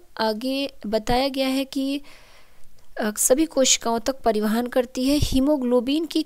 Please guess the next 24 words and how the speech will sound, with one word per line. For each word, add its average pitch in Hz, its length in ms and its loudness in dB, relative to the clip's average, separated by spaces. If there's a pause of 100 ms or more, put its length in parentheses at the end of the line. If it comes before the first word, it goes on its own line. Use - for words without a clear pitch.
(160)
कमी 233 280 4
होने 214 400 -2
पर 233 220 -4
शरीर 226 460 -2
की - 180 -8
सभी 240 400 0
कोशिकाओं 208 600 -2
को 240 140 -4
कुशलतापूर्वक 220 1120 -2 (200)
ऑक्सीजन 220 580 -2
प्रदान 196 440 -6
करना 196 360 -6
कठिन 214 480 -4
हो 226 260 -2
जाता 214 340 -2
है। 208 300 -2 (380)
तो - 240 0
इसीलिए 269 540 0
हमारी 208 520 -4
बॉडी 196 460 -4
में, 233 200 -4
हमारे 208 500 -4
ब्लड 233 340 0
में 220 280 -6